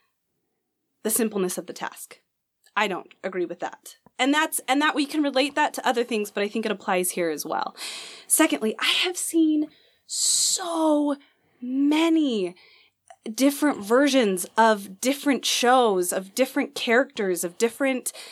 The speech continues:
acting things <laughs> that I was like, "That is nothing like what I saw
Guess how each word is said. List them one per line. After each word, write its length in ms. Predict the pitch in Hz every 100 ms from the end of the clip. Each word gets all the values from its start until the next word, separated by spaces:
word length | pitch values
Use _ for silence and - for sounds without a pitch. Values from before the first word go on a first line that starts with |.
| - - - -
acting 540 | 269 - - 277 240
things 520 | 233 233 233 196 185
<laughs> 100 | 233
that 100 | -
I 120 | 262 285
was 180 | 269 277
like, 220 | 214 202 -
"That 220 | 320 339
is 160 | 311
nothing 600 | 277 294 311 330 - 262
like 240 | 240 226 220
what 120 | 202
I 100 | 202
saw 500 | 202 196 170 165 165